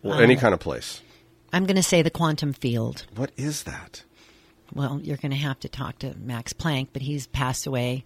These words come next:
Speaker 1: Yeah,
Speaker 2: He was the
Speaker 1: that's
Speaker 2: father of the Matrix and the quantum field. <laughs>
Speaker 1: Well, in the quantum field, could I talk to Max Planck?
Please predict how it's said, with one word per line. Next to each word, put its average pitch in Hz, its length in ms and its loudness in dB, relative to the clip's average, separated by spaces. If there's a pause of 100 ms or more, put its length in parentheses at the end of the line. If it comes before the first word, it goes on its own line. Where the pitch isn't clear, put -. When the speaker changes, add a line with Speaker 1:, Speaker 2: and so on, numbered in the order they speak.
(100)
Speaker 1:
Yeah, 107 120 -2
Speaker 2:
He - 20 -2
was 143 160 -2
the 160 40 -2
Speaker 1:
that's - 80 -8
Speaker 2:
father 135 380 4
of 120 120 -8 (160)
the 139 60 -6
Matrix 127 640 -4
and 123 300 -6
the - 80 -8
quantum 123 340 -4
field. 147 460 6
<laughs> - 40 -20 (720)
Speaker 1:
Well, 110 160 0
in 120 160 6
the 120 80 6
quantum 110 360 4
field, 104 240 2
could 110 140 0
I 98 80 6
talk 98 260 0
to - 80 -6
Max 151 220 0
Planck? 196 320 -4